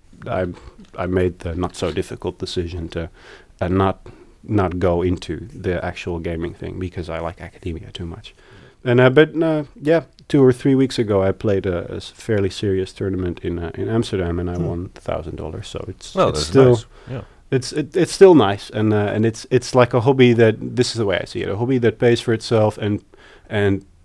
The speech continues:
Speaker 1: comes close to paying for the traveling that's involved with it. 'Cause, uh,
Speaker 2: And are there computer programs to play this game?
Speaker 1: Yes.
Speaker 2: Okay.
Speaker 1: Yes, Magic Online.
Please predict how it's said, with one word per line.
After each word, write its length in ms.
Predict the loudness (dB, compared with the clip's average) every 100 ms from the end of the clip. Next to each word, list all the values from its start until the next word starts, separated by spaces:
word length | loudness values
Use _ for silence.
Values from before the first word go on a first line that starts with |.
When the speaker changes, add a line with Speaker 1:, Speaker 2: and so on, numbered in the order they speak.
| -10
Speaker 1:
comes 260 | -2 0 0
close 340 | 0 2 0
to 100 | -4
paying 340 | -6 -2 -2 -2
for 160 | -4 -6
the 100 | -6
traveling 560 | -4 -4 -4 -4 -4
that's 200 | -6 -8
involved 440 | -8 -6 -6 -10 -12 -20 -16
with 140 | -14
it. 140 | -14 -16 -18
'Cause, 160 | -14 -10
uh, 80 | -6
Speaker 2:
And 100 | -2
are 100 | 2
there 100 | 2
computer 360 | 0 -4 -2 -2
programs 420 | -2 -4 -6 -10
to 80 | -10
play 180 | -6 -4
this 140 | -6
game? 220 | -8 -12 -12 -10
Speaker 1:
Yes. 440 | -4 -4 -4 -14 -16 -20 -20
Speaker 2:
Okay. 100 | -12
Speaker 1:
Yes, 240 | -10 -10 -10
Magic 400 | -6 -4 -6 -8
Online. 460 | -8 -6 -8 -10 -16